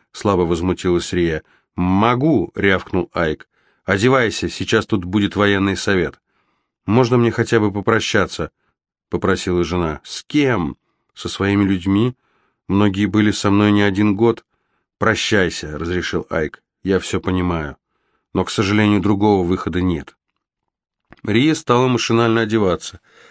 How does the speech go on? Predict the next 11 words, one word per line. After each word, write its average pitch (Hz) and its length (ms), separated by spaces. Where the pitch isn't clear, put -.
Видно 123 320
было, 135 260
что - 200
её 123 220
губы 123 280
дрожат 117 440
от 113 100
сдерживаемых 107 800
слёз. - 460
У - 200
Айка, 123 540